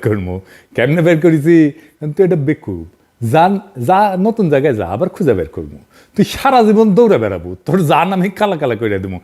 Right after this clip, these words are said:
আজকে স্যাম্পল দিলাম একটু, আরো অনেক কিছু জানি, পরে কমুনি। বত্রিশ নাম্বার যারা ভাঙিছিল, তাদের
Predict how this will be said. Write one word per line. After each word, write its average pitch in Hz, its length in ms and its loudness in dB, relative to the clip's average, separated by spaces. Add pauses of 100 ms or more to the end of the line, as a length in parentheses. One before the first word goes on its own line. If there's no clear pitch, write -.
(300)
আজকে 165 280 0
স্যাম্পল 175 420 0
দিলাম 131 240 2
একটু, 95 480 -6 (260)
আরো 214 220 0
অনেক 233 180 2
কিছু 214 240 2
জানি, 120 260 0
পরে 180 240 0
কমুনি। 123 520 -4 (1120)
বত্রিশ 127 520 0
নাম্বার 170 300 2
যারা 165 180 4
ভাঙিছিল, 123 640 -2
তাদের 120 400 -2